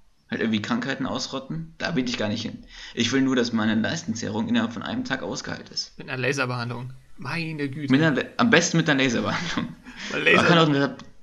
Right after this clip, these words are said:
Speaker 1: kann auch eine Tablette
Speaker 2: hört
Speaker 1: sein
Speaker 2: sich
Speaker 1: und dann
Speaker 2: gut
Speaker 1: wäre
Speaker 2: an
Speaker 1: man
Speaker 2: zu
Speaker 1: fast da.
Speaker 2: Laser. Was, mit Laser könnte man alle-, kann man alles machen, glaub ich.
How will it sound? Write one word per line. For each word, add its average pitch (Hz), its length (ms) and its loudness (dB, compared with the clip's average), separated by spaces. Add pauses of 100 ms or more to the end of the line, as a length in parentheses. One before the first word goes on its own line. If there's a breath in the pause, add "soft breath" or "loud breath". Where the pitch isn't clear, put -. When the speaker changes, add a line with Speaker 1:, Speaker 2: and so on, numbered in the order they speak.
(240 loud breath)
Speaker 1:
kann 165 120 6
auch - 60 6
eine - 60 2
Tablette 147 320 4
Speaker 2:
hört 135 80 6
Speaker 1:
sein 127 80 6
Speaker 2:
sich - 20 4
Speaker 1:
und 120 80 4
dann 123 80 6
Speaker 2:
gut 120 40 4
Speaker 1:
wäre 120 120 8
Speaker 2:
an 127 80 2
Speaker 1:
man 123 40 -2
Speaker 2:
zu - 60 -6
Speaker 1:
fast 120 100 -4
da. 117 60 -2
Speaker 2:
Laser. 120 260 -6
Was, 143 160 -8 (400)
mit 220 240 -14
Laser 175 240 0
könnte 196 200 -6
man 165 120 -6
alle-, 147 180 -8 (340)
kann - 120 4
man 127 120 0
alles 107 240 -6
machen, 117 200 -14
glaub 113 160 -12
ich. 131 120 -18